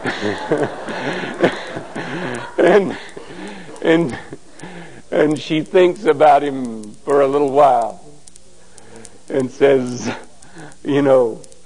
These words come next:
too bad about you." <laughs> And then,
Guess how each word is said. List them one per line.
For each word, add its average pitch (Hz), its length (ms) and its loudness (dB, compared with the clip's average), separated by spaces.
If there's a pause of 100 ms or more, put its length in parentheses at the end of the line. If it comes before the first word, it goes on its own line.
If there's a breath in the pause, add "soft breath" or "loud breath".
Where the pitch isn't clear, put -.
(680 soft breath)
too 240 140 -2
bad 143 320 4
about 135 400 -2
you." 127 440 -6 (580 loud breath)
<laughs> 156 120 -4 (1700 loud breath)
And 165 220 4
then, 160 480 2